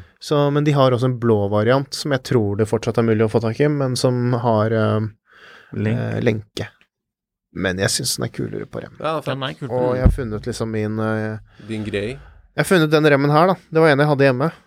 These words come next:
Speaker 3: Ja.
Speaker 1: Og det er også, som du var inne på i s-, tidligere, det har ikke noe med hverandre å gjøre, men det er også en froskemann-rem. En norsk,
Speaker 3: Ja, ikke sant?
Speaker 1: eh, produsør. Jeg vet ikke faktisk om de driver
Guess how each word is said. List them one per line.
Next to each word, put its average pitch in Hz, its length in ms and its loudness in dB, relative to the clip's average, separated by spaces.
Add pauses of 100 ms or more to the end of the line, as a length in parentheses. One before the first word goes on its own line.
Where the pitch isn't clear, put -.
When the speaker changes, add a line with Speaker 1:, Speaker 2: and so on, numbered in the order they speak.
Speaker 3:
Ja. 135 100 -14
Speaker 1:
Og 139 120 -4
det 151 100 4
er 135 60 4
også, 120 200 0
som 131 120 0
du 135 60 2
var 139 80 4
inne 113 120 -2
på 123 240 -4
i 120 100 -2
s-, 123 260 -6
tidligere, 113 280 2
det 135 80 2
har 131 80 6
ikke 143 160 -4
noe 127 100 -2
med 117 140 0
hverandre 110 240 2
å 117 80 0
gjøre, 117 80 0
men 131 80 -4
det 131 80 -2
er 117 60 -2
også 117 100 -6
en 123 80 -4
froskemann-rem. 123 880 -8
En 139 160 -12
norsk, 120 120 -10
Speaker 3:
Ja, 165 140 4
ikke 190 120 2
sant? 131 120 2
Speaker 1:
eh, 127 100 0
produsør. 131 300 -2
Jeg 135 120 -2
vet 101 240 2
ikke 135 120 -2
faktisk 123 300 -4
om 113 120 -6
de 110 140 -2
driver 101 300 -4